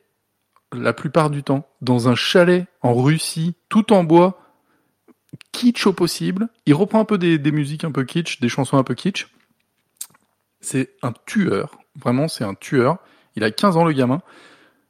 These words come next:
Si tu rigoles un peu, enfin, si tu veux rigoler un peu, tu prends sa chaîne YouTube, tu regardes les premières vidéos où il filme des, juste des escargots,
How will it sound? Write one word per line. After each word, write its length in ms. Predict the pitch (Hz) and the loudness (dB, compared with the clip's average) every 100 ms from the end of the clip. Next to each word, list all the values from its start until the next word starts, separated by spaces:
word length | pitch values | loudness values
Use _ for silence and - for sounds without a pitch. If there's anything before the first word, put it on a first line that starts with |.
| _ _ | _ _
Si 160 | - 147 | -10 -6
tu 100 | 170 | -2
rigoles 280 | 151 151 151 | 0 4 4
un 100 | 147 | 4
peu, 160 | 175 - | 0 -4
enfin, 220 | - 120 | -2 -2
si 120 | - | -4
tu 120 | 135 | -6
veux 100 | 151 | -2
rigoler 240 | 165 160 156 | 2 4 4
un 80 | |
peu, 180 | 147 165 | 4 2
tu 140 | 160 120 | 0 -4
prends 240 | - 160 | -4 -4
sa 300 | - 120 117 | 2 4 4
chaîne 260 | - 165 170 | 2 0 0
YouTube, 320 | 160 - 170 | -2 -4 -6
tu 140 | - | -4
regardes 220 | 123 131 131 | 0 2 2
les 80 | |
premières 340 | 117 - 185 170 | 0 0 2 2
vidéos 380 | 165 156 175 185 | 2 4 4 2
où 60 | |
il 80 | 123 | -2
filme 260 | - 175 131 | -2 -4 0
des, 360 | 117 110 110 | 2 2 0
juste 320 | 113 165 - - | -4 -6 -8 -8
des 200 | 113 113 | -6 -2
escargots, 500 | 165 - 135 120 180 | -2 0 2 2 -2